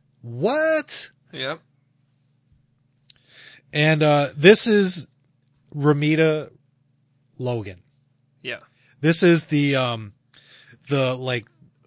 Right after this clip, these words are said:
Speaker 2: The
Speaker 1: fl-
Speaker 2: bomber jacket with the fur collar.
Speaker 1: Yeah, it's like
Speaker 2: Cowboy
Speaker 1: the,
Speaker 2: hat.
Speaker 1: the leather coat with the, whatever that fur line, the white fur liner, and the cowboy hat with the feather on the front.
Speaker 2: Fucking warm ass coat, man.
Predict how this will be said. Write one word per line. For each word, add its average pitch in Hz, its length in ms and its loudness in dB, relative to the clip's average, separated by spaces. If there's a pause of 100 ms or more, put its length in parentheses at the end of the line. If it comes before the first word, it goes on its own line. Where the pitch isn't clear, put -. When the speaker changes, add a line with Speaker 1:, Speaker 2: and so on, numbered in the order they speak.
(120)
Speaker 2:
The - 80 -20
Speaker 1:
fl- 120 160 -8
Speaker 2:
bomber 147 240 -2
jacket 139 440 -10
with 131 180 -18
the 131 100 -18
fur 131 300 -10
collar. 131 580 -12
Speaker 1:
Yeah, 185 300 -2
it's 160 260 -6
like 196 140 2
Speaker 2:
Cowboy 175 260 2
Speaker 1:
the, 127 80 -10
Speaker 2:
hat. 127 340 -12
Speaker 1:
the 151 120 2
leather 175 300 2
coat 175 260 0
with 160 180 -6
the, 147 200 -2
whatever 160 400 -2
that 143 260 -2 (320)
fur 160 440 -2
line, 147 380 -4
the 135 120 -4
white 151 240 -2
fur 156 280 -4
liner, 151 480 -6 (560)
and 131 100 -8
the 139 60 0
cowboy 165 420 4
hat 156 220 2
with 156 100 -6
the 160 100 -2
feather 160 380 -4
on 160 80 -4
the 156 80 -4
front. 160 360 -8 (960)
Speaker 2:
Fucking 117 260 -20
warm 131 360 -16
ass 127 260 -18
coat, 139 400 -18
man. 117 280 -20